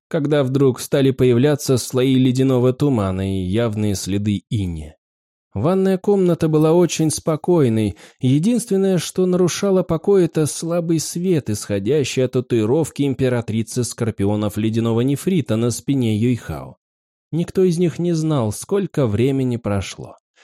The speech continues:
Масятао была первой, кто медленно вышел из состояния глубокого сна. Когда она пришла в себя, первым, что она почувствовала, был леденящий мороз.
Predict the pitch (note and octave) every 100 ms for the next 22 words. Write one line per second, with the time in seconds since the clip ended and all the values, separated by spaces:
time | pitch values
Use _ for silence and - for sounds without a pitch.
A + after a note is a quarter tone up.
0 | _ D#3+ D#3 D#3+ D3+ D#3+ D#3 D#3+ D#3 -
1 | D#3+ E3 D3+ B2 - C3 A#2+ C#3 D#3+ D3
2 | C#3 A2+ A2+ C3+ - B2+ A#2+ - B2+ -
3 | G2+ A2 C3 B2+ A#2+ G#2 F2+ G#2+ G#2 A2
4 | G#2+ E2+ D#2 - - _ _ _ _ _
5 | - G#2 A#2+ C#3+ C#3 C3 C#3 A#2+ C#3 B2+
6 | - C3 F3 D3 - _ _ _ F#3+ E3
7 | C3+ C3+ B2 - C#3+ C#3 C3+ C3 - G#3
8 | - C3 A2+ G#2 C#3 C3 C3 B2+ A2+ A#2
9 | A#2+ - B2 A2+ A2+ F#2+ D2+ -